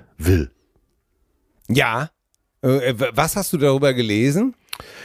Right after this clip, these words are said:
Speaker 1: Naja, in welchem Kontext dieser Text entstanden ist, in welchem Kontext er gebracht wurde, weil, äh, die Nummer war schon fertig produziert, geschrieben, fertig produziert.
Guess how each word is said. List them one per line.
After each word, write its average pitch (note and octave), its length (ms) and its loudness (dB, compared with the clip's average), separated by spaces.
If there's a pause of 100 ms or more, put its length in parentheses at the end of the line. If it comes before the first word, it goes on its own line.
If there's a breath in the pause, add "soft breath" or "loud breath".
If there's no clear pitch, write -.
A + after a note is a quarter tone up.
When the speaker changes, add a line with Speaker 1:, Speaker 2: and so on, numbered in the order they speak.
(340 loud breath)
Speaker 1:
Naja, G3+ 280 4
in C3+ 220 2
welchem D3 260 2
Kontext F3 460 0
dieser B2+ 240 2
Text - 260 0
entstanden D#3+ 500 0
ist, D3+ 260 -2
in B2 180 0
welchem B2+ 220 0
Kontext D3+ 400 -2
er A#2+ 120 0
gebracht A2+ 540 0
wurde, A2+ 440 4
weil, G#2 680 2
äh, F#2+ 40 -2
die G2 120 -2
Nummer B2+ 280 0
war G#2+ 180 -2
schon G2+ 220 -2
fertig A2 280 -2
produziert, A2+ 580 -2
geschrieben, - 320 -2
fertig G#2+ 240 -2
produziert. G2+ 520 -2